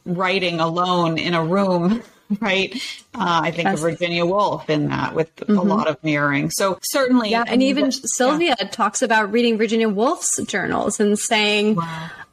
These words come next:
Speaker 2: "Oh my gosh, I'm seeing this person who is going through the same thing I was." So it's, you know, she's
Speaker 1: Oh.
Speaker 2: making these connections about
Speaker 1: Yeah.
Speaker 2: these writers and these women who have come before her even.
Speaker 1: Yeah.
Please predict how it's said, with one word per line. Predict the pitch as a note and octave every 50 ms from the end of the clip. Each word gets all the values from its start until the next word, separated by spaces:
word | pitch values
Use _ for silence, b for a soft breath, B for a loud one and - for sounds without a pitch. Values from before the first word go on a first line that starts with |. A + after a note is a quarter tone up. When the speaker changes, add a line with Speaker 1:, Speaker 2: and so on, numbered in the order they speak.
| _ _ -
Speaker 2:
"Oh | A#3 B3+ C4
my | C4 B3+ B3
gosh, | A#3+ B3+ C4 B3+ - B3+
I'm | A3 A3+ A3+
seeing | - - B3 A#3 A#3 A#3
this | A#3 A3+ A3 -
person | - - A#3 A3 A#3 - - G#3+ A3
who | A3 G#3+
is | G#3 G#3 -
going | - G#3+ G3+ G#3+ A3+
through | A3 - A3+
the | G#3 G#3
same | - - A3+ G#3+ A3
thing | G#3 A3 G#3 G3+ -
I | - G3+ G#3 B3
was." | B3+ A#3 A3 F#3 D#3+ D#3 D#3 F3+ - - - - - B B B B B B B -
So | - C4 B3
it's, | - - A#3+ B3 - - - -
you | B3+ C#4
know, | C4 B3 B3
she's | B3+ - - D#4 D4+ D#4 E4 -
Speaker 1:
Oh. | D#4+
Speaker 2:
making | D4 B3+ A#3+ - A#3+ A#3
these | A3+ A3 A3 -
connections | - - A3+ F#3+ F#3 G3 - - A3+ G#3+ G3
about | G#3+ G3 G#3 G3+ G3+ G3+
Speaker 1:
Yeah. | -
Speaker 2:
these | A3 G#3+ G#3 G3+ G#3
writers | G3 G3 G3+ A3 A3 G#3+ G#3 G#3 G3+
and | G3 F#3+ G3 G3
these | F#3+ G3 F#3+ F#3+ F#3 - - - - -
women | - G3+ G3+ G3 G3 G#3
who | G#3+ G3+
have | F3+ -
come | - G#3+ G3
before | F3+ F3+ - - E3+ E3 E3+
her | - - - G3 F#3+ F3+
even. | - - - - - - - - - - G3 F#3 - _
Speaker 1:
Yeah. | - G3+ F#3 F3+ F3 F3+